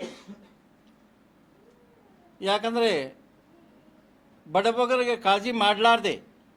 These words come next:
ಬಡ ಶ್ರೀಮಂತರಿಗೆ ತಾವು ಫಂಡವನ್ನು ವಿತರಣೆ ಮಾಡ್ಲಾಕತ್ತೀರಿ,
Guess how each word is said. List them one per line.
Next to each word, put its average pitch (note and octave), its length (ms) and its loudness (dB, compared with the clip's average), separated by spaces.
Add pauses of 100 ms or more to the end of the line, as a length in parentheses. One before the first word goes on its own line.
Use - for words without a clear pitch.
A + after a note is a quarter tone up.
(2000)
ಬಡ F#3+ 120 0 (200)
ಶ್ರೀಮಂತರಿಗೆ G#3+ 880 -2 (520)
ತಾವು F3+ 520 0 (720)
ಫಂಡವನ್ನು A3 520 -2
ವಿತರಣೆ F#3+ 400 -4
ಮಾಡ್ಲಾಕತ್ತೀರಿ, C3+ 720 -8